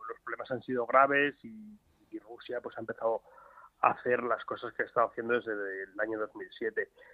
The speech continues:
Es muy interesante una frase que dijo el primer secretario general de la otan, que decía que la otan es una organización para tener, eh, a los americanos in, a tener a los, eh, alemanes, eh, down y a los, eh, rusos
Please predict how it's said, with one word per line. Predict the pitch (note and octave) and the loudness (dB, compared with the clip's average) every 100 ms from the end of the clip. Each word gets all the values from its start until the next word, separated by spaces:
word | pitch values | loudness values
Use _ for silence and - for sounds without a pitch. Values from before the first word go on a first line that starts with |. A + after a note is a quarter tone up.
| - _ | -20 _
Es | D3 | 4
muy | E3+ | 6
interesante | G3+ F#3 E3+ - E3+ D#3+ | 8 6 4 4 2 4
una | D3 C#3 | 4 6
frase | B2 C#3 C3 D3 | 6 4 4 2
que | - A#2 A2+ A2 | -4 -2 -2 -2
dijo | A#2 B2+ | -6 -8
el | |
primer | A#2 A2+ A#2 | -6 -4 -4
secretario | A2 A2+ A2 | -4 -4 -2
general | A2 A2 | -4 -6
de | G#2 | -4
la | G2+ | 0
otan, | B2 - C3+ - _ _ _ | 2 4 2 0 _ _ _
que | - | -2
decía | A2 - A#2+ | -2 2 0
que | C3 A#2+ A#2 A2+ | 2 2 2 2
la | A2 | 0
otan | A2+ B2+ | 2 2
es | B2+ | 2
una | B2+ | 2
organización | B2+ A#2+ A2+ - C3+ C#3 | 2 0 -4 -2 -2 2
para | A2+ G#2+ | 2 2
tener, | - A2+ A2+ B2 - - _ - | 0 -2 0 0 -2 -20 _ -8
eh, | A2+ G#2+ G#2+ G#2+ | -4 -4 -4 0
a | B2 | 0
los | A#2+ | 0
americanos | A#2 A#2+ A#2 B2 C3 - | -2 -2 2 2 0 0
in, | C#3+ C#3+ F3 - _ _ _ - | 2 4 2 -4 _ _ _ -4
a | A#2+ | -2
tener | A#2+ A#2+ B2+ C3 - | 0 2 2 2 2
a | B2+ | 4
los, | A#2+ A#2+ - - | 4 -2 -8 -2
eh, | B2 A2+ A2+ A2 | 2 4 2 2
alemanes, | A2 A2 A#2 B2 A#2 - | 0 0 0 -2 -4 -10
eh, | A#2+ A2+ - | -10 -10 0
down | - C3 D3 E3 F3+ - | 8 10 10 8 4 2
y | B2+ | 4
a | A#2 | 6
los, | A2 G#2+ - | 4 -4 -8
eh, | B2 A2 G#2 G#2 G2 G2 | -10 -6 -4 -6 -6 -6
rusos | G#2 C3 C3+ B2+ | -4 -4 0 -2